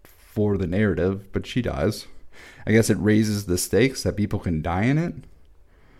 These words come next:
Okay. Oh, Talos is one of the characters as well.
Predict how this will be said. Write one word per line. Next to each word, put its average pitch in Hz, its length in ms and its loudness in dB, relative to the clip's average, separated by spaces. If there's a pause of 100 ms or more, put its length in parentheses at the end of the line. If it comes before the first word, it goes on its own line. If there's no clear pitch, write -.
(680)
Okay. 110 360 -2 (480)
Oh, 110 160 4
Talos 101 440 0
is 87 160 -4
one 90 160 0
of 85 80 -2
the 85 260 0 (520)
characters 90 420 0
as 78 160 -6
well. - 220 -10